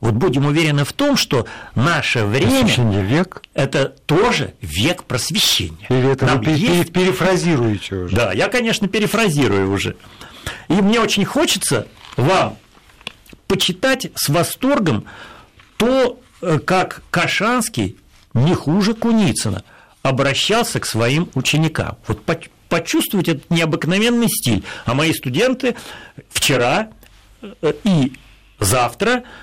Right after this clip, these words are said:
Speaker 1: на семинарах будут эти тексты читать, и я увидел, какой блеск в их глазах рождается, когда они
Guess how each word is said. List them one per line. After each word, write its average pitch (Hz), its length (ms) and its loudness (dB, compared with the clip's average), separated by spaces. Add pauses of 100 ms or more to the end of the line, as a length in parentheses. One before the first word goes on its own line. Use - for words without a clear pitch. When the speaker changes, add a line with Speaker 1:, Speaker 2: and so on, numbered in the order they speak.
Speaker 1:
на 123 140 2
семинарах 135 680 0 (140)
будут 180 420 0
эти 120 220 -2
тексты - 580 -2
читать, 233 540 0
и 131 40 0
я 156 180 4
увидел, 196 340 2
какой 175 400 0 (200)
блеск 151 600 2
в 147 160 0
их 147 140 -2
глазах 139 520 2
рождается, 131 600 0
когда 127 360 0
они 165 240 2